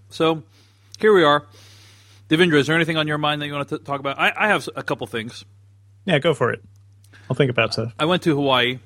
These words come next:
Speaker 1: recently. It was a fantastic trip.
Speaker 2: Nice.
Speaker 1: <clears throat> And, um, did the whole thing, you know, went parasailing, went snorkeling, all that stuff.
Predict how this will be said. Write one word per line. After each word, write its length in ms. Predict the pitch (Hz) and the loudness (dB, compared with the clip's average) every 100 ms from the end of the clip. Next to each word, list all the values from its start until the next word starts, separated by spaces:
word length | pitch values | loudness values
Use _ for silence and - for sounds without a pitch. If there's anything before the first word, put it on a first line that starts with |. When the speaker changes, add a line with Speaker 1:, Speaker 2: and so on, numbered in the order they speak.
| - - - - | -20 -20 -20 -6
Speaker 1:
recently. 420 | 120 131 110 117 - - - - - - - | -6 -4 -6 -6 -10 -20 -20 -20 -20 -18 -12
It 60 | 131 | -4
was 160 | 131 123 | -2 -2
a 60 | |
fantastic 500 | 120 123 123 117 117 | -2 -2 0 -2 -4
trip. 240 | - 104 - - - _ - | -12 -12 -14 -20 -20 _ -6
Speaker 2:
Nice. 380 | 156 165 - - - | -4 -4 -6 -18 -12
Speaker 1:
<clears throat> 20 | 165 147 120 - - - | -8 -6 -8 -10 -20 -10
And, 480 | 131 131 127 127 123 | -6 -2 -4 -2 -2
um, 400 | 120 117 117 110 | -2 -2 -8 0
did 140 | 170 | 2
the 60 | 165 | 4
whole 160 | 196 | 4
thing, 360 | - 185 170 165 | 4 4 4 2
you 80 | 143 | -2
know, 200 | 131 123 | -2 -2
went 180 | 135 117 | -4 -2
parasailing, 560 | 139 131 - 131 127 | 0 0 0 -2 -2
went 140 | 120 117 | -2 -6
snorkeling, 480 | - 117 117 113 110 | -6 -8 -6 -8 -6
all 160 | 123 | -4
that 140 | 117 - | -4 -8
stuff. 340 | 110 101 - | -12 -12 -16